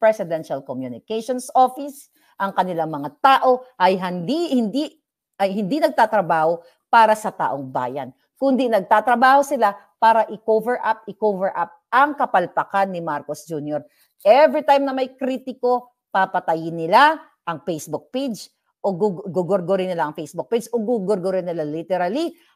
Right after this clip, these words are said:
at nakikipagsabuatan sila sa mga dugyots. Ang, ah, pera ng bayan, binabayad sa dugyots. Ano pa gusto nyo ebidensya? Doon sa mga palangga ko na dating, yung mga dilawan, na mga supporters ninyo, ng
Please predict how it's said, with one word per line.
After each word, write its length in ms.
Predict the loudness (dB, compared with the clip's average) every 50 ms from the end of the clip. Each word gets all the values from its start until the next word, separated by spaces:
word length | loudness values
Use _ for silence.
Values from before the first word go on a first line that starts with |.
| _ _ _
at 240 | -2 -2 0 0 -2
nakikipagsabuatan 1120 | -4 -4 -4 -6 -6 -6 -6 -4 -4 -4 -4 -4 -6 -4 -2 0 0 0 0 0 -4 -6
sila 400 | -6 -8 -6 -2 -2 -2 -2 -4 -6 _ _
sa 240 | _ -4 0 2 2
mga 320 | 2 2 0 -4 -4 -4
dugyots. 400 | -4 -4 -4 -2 -4 -4 -4 -6 -8 -4
Ang, 320 | -2 -2 0 0 -2 0
ah, 320 | 2 4 4 6 4 2 -2 0
pera 400 | _ 8 8 8 8 6 4 2
ng 160 | 0 0 -2 -2
bayan, 320 | 0 0 2 0 -2 -4 -6 _ _ _ _
binabayad 800 | -8 -6 -4 -2 -2 -2 -2 -2 -2 -2 -2 -2 -2 -4 -6 -6
sa 160 | -8 -10 -8
dugyots. 360 | -8 -10 -10 -10 -12 -6 0 2
Ano 160 | 2 4 4
pa 160 | 4 4 4
gusto 240 | 2 2 -2 -2 -2
nyo 120 | -2 -2 -4
ebidensya? 520 | -4 -2 0 0 0 -2 -4 -8 -18 -20 _ _ _ _ _ _ _ _ _ _ _ _ _ _ _ _
Doon 160 | -6 -6 -4
sa 80 | -2 -2
mga 200 | -2 0 0 -2 -2
palangga 420 | -2 -2 -2 -2 -2 0 2 2 0 0 -4
ko 80 | -8
na 160 | -8 -8 -6 -4
dating, 560 | -2 -2 -2 -4 -6 -8 -12 -12 -12 -12 -12
yung 80 | -10
mga 160 | -10 -10 -10 -8
dilawan, 560 | -8 -6 -4 -4 -4 -4 -6 -6 -8 -10 -14 -16 _ _ _ _ _ _ _ _
na 80 | -14 -12 -10
mga 140 | -8 -10 -10
supporters 920 | -10 -10 -10 -4 -2 -2 0 -2 -2 -2 -4 -4 -4 -4 -8 -14 -18 -18 _
ninyo, 440 | -14 -14 -10 -8 -8 -8 -8 -10 -12 _ _ _ _ _ _ -10
ng 100 | -10 -8